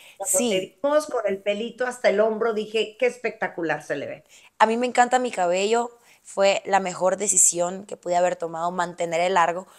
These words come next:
Speaker 2: porque yo pude perfectamente decir, "No, voy a dejar que crezca y luego me lo voy a cortar para poder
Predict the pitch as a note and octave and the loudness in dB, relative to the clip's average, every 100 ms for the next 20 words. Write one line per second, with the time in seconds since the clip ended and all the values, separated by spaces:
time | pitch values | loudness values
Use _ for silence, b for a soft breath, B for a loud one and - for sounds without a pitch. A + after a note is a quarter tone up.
0 | b b G3+ G3 G3 F#3+ F#3+ G3 G#3 A3+ | b b -4 -2 -4 -2 -2 0 2 2
1 | A3+ - F3+ F#3+ G3 F#3+ F#3+ G3+ A3 B3 | -2 -6 -6 -6 -6 -6 -6 -6 -6 -2
2 | B3 B3 A3+ G#3+ G#3 G3+ F#3 - A3+ A3 | 0 0 0 -2 -4 -8 -12 -6 -2 -2
3 | G#3+ - G#3 G3+ F#3+ F#3 F3+ F3 F#3+ F#3 | -2 -4 0 2 2 0 -2 -2 -2 0
4 | E3+ E3+ F3+ - F3 - F#3 - E3 D#3+ | 0 -2 -6 -2 -2 -2 -6 -4 -2 -2
5 | D#3+ | -4